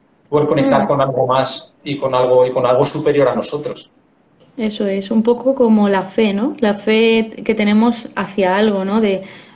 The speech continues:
Speaker 2: es
Speaker 1: Sí.
Speaker 2: como, por ejemplo, las personas que a lo mejor no somos tan católicas de la iglesia, sí que es cierto que yo creo que al final, pues, que sabemos que son, yo en mi caso sé que son las creencias. Entonces es como esa fe de,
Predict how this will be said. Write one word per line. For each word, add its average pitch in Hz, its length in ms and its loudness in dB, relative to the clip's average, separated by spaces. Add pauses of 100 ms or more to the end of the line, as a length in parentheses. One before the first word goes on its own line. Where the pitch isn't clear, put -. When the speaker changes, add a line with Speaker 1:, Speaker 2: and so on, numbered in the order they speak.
Speaker 2:
es 208 100 2
Speaker 1:
Sí. - 40 -2
Speaker 2:
como, 233 440 2 (420)
por 220 120 -2
ejemplo, 220 260 0
las 196 140 0
personas 214 320 -2
que 240 220 2
a 240 40 4
lo 240 80 4
mejor 233 220 0
no 226 100 2
somos 226 260 0
tan 214 240 0
católicas 202 380 0
de 196 60 0
la 196 80 0
iglesia, 247 520 0 (220)
sí 233 60 -2
que 233 80 4
es 240 100 -2
cierto 233 300 2
que 214 200 0
yo 208 120 2
creo 226 140 4
que 240 60 0
al 226 60 0
final, 214 480 -2
pues, - 160 -20
que 214 100 -6
sabemos 208 300 0
que 233 100 -4
son, 208 500 -2
yo 202 220 2
en 226 60 4
mi 220 100 4
caso 202 220 0
sé 240 140 -2
que 226 80 0
son 226 120 0
las 240 140 0
creencias. 185 540 -2 (280)
Entonces 220 300 2
es 240 100 2
como 214 300 0
esa 208 280 -2
fe 247 260 2
de, 208 260 -2